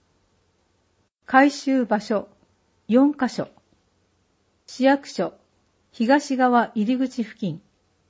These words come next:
生涯学習情報センター。石橋公民館。南河内公民館。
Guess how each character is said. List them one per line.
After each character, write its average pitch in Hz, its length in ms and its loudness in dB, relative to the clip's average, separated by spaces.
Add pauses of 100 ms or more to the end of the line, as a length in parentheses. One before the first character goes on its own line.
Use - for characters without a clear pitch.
(440)
生 285 360 2
涯 285 220 4
学 254 200 0
習 254 280 -2
情 262 240 0
報 269 140 2
セ 262 180 -4
ン 190 60 -4
タ 151 280 -18 (1040)
ー。 - 0 -
石 269 460 -4
橋 - 40 -20
公 262 180 2
民 247 200 0
館。 151 240 -18 (1000)
南 277 380 2
河 262 180 2
内 262 160 -6
公 240 220 0
民 233 200 0
館。 - 220 -18